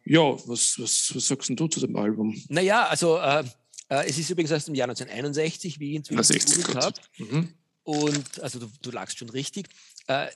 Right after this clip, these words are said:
Speaker 2: und was an dieser Platte so großartig ist, finde ich, und so begeisternd, ist, du hast es schon erwähnt, es ist eine Trio-Aufnahme. Das bedeutet, dass natürlich, ähm, alle miteinander, aber allen voran der Lee Konitz, der ja quasi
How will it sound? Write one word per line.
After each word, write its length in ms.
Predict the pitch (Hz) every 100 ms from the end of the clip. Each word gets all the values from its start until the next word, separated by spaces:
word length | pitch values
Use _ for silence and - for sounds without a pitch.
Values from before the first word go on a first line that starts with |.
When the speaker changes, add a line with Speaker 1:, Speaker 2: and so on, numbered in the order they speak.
| _ -
Speaker 2:
und 200 | 156 151
was 480 | - 147 156 - -
an 120 | 143
dieser 300 | 139 170 175
Platte 320 | 156 - 135 170
so 140 | 165 - _ _ _ -
großartig 680 | 123 190 233 113 113 117
ist, 220 | 110 - -
finde 240 | 104 104
ich, 100 | 113
und 80 | 123
so 80 | 123
begeisternd, 720 | 131 117 95 123 - 160 160 - - - - -
ist, 180 | 170 -
du 40 |
hast 100 | 143
es 60 | 123
schon 140 | -
erwähnt, 340 | 131 107 117 180
es 100 | 120
ist 100 | 110
eine 180 | 110 110
Trio-Aufnahme. 840 | - 160 156 156 123 - 117 135
Das 140 | 143
bedeutet, 680 | - - 104 98 - 160 147 - - - -
dass 140 | 123
natürlich, 440 | 135 135 143 139 - - _
ähm, 360 | 120 123 123 127 _ -
alle 220 | - 180 214
miteinander, 520 | 185 143 120 160 170
aber 240 | 151 147
allen 160 | 135 180
voran 260 | 147 127
der 80 | 143
Lee 120 | 131
Konitz, 800 | 131 - 135 170 165 - - - -
der 100 | 104
ja 160 | 117
quasi 420 | 117 - 117 110